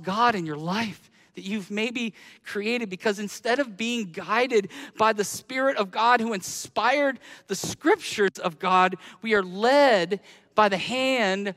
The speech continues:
of a fearful culture that we were called to do a transformational work in, right? This is heavy stuff. But we have to face ourselves. We have to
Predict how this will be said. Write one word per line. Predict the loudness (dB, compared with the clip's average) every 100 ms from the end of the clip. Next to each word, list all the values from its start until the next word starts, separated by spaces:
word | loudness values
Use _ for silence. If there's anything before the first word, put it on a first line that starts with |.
| -10
of | -10
a | -10
fearful | -8 -4 -4 -4 -10
culture | -10 -12 -6 -6 -6 -8
that | -8
we | -6
were | -6 -6
called | -10 -14 -8 -6 -6 -8
to | -16
do | -14
a | -12
transformational | -12 -10 -10 -10 -18 -16 -14 -12 -12 -14 -16 -14
work | -16 _
in, | -20 _ _ _ _ _ _
right? | -6 -6 -8 _ _ _ _ _ _ _ _ _ _ _
This | -14 -12
is | -12
heavy | -8 -8 -6
stuff. | -12 -14 -16 -14 -14 -18 _ _ _ _ _ _ -10
But | -8
we |
have | -4 -6 -6
to |
face | -16 -8 -6 -6 -6
ourselves. | -8 -8 -8 -10 -6
We | -4
have |
to | -2